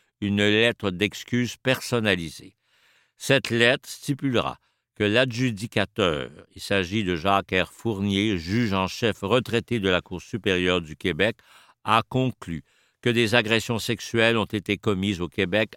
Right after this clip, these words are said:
à votre égard par un religieux membre ou un employé laïque des Frères de Saint-Gabriel. Nous sommes conscients que cette somme d'argent ne pourra jamais faire disparaître toute la souffrance que vous avez subie.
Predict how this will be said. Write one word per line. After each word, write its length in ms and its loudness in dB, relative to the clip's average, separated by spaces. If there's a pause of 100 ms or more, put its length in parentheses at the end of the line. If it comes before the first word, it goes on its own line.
à 120 4
votre 260 0
égard 580 2 (320)
par 200 4
un 100 4
religieux 540 0
membre 500 2
ou 80 2
un 120 2
employé 480 2
laïque 320 4
des 160 2
Frères 260 0
de 120 0
Saint-Gabriel. 840 -2 (840)
Nous 60 -16
sommes 240 -2
conscients 560 2 (480)
que 100 -6
cette 220 -2
somme 260 0
d'argent 420 2
ne 100 0
pourra 320 2
jamais 400 2
faire 260 0
disparaître 640 0
toute 180 -8
la 100 0
souffrance 640 -2
que 80 -2
vous 220 -2
avez 220 2
subie. 440 -4